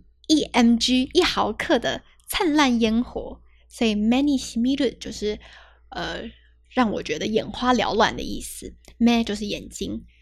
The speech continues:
目にしみる就是眼花缭乱。然后让我眼花缭乱的是什么东西呢？是一M G的花火，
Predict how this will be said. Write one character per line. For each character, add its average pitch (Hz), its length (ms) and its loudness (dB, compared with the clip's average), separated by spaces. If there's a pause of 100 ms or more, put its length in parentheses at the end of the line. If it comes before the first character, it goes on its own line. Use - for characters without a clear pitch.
(240)
目 254 160 2
に 240 140 2
し - 160 -6
み 220 160 2
る 202 220 -2 (460)
就 - 120 -14
是 - 240 -10
眼 - 200 -10
花 - 220 -4
缭 - 180 -4
乱。 - 220 -2 (420)
然 196 80 -8
后 208 380 -4 (880)
让 311 140 4
我 262 100 6
眼 220 220 -2
花 262 240 0
缭 202 160 2
乱 254 120 2
的 214 80 0
是 220 100 -4
什 - 120 -8
么 190 80 -6
东 233 160 2
西 277 160 0
呢？ 269 160 2 (380)
是 - 340 -2 (280)
一 285 160 4
M 208 280 0
G 233 220 -2
的 202 320 2 (500)
花 - 160 -2 (160)
火， - 300 -12